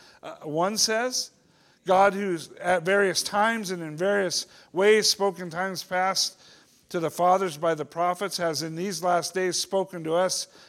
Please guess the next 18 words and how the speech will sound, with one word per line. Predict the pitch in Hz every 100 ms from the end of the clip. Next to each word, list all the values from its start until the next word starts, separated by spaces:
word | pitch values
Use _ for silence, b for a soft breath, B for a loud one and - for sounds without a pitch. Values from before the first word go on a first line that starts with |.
| B
by | 170 175
his | 147 127
Son, | 196 208 220
whom | 185 180 165 - B B
he | 202
has | 214 196 170
appointed | 160 - 214 233 208
heir | 180 202 220 214
of | 196
all | 240 302
things, | 294 185 127 101 - - - - _ _ _ _ _ _ _ -
through | 196 202
whom | 196 220 214 190 147 b b -
also | 226 233 220
he | 185 196
made | 196 190 170
the |
worlds, | 165 233 226 156 139